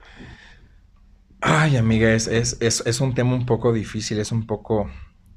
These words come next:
complicado porque, pues, hay partes sensibles. E-, el golpe definitivamente más fuerte que me dio la vida fue haber perdido a mi hermana en una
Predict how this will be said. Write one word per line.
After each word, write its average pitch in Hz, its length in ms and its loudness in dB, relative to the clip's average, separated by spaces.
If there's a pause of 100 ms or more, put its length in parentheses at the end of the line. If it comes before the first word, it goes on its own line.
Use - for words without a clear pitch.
(180)
complicado 98 760 -2
porque, - 480 -6 (160)
pues, - 200 -6
hay 104 100 0
partes 101 680 -6
sensibles. 101 840 -4
E-, 95 280 -8
el 101 120 -6
golpe 110 320 -2
definitivamente 101 800 -4
más 98 240 -6
fuerte 95 340 -14
que 95 100 -12
me 87 100 -8
dio 87 120 -8
la 95 100 -4
vida 95 240 -6
fue 95 300 -12 (920)
haber 101 340 -2
perdido 101 340 -2
a 101 40 0
mi 104 120 -2
hermana 98 340 -2
en 98 120 -4
una 95 420 -2